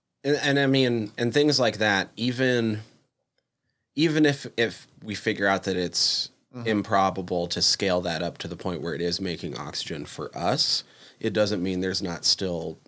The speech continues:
Speaker 1: uses for that sort of thing.
Speaker 2: Mm-hmm.
Speaker 1: I was reading something recently that, like,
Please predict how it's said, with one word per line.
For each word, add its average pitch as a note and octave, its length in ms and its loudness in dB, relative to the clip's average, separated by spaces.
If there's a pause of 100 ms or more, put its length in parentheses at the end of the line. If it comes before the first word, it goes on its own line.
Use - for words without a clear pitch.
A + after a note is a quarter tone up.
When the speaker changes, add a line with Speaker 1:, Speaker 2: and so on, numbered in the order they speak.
Speaker 1:
uses F2+ 520 -4
for E2 200 -4
that - 180 -8
sort - 260 -4
of - 120 -14
thing. - 240 -10
Speaker 2:
Mm-hmm. A#2+ 540 -6 (340)
Speaker 1:
I G2+ 80 2
was G#2 160 2
reading G2+ 260 2
something F#2 340 0
recently F2 520 -2
that, E2 240 -6
like, E2+ 320 -6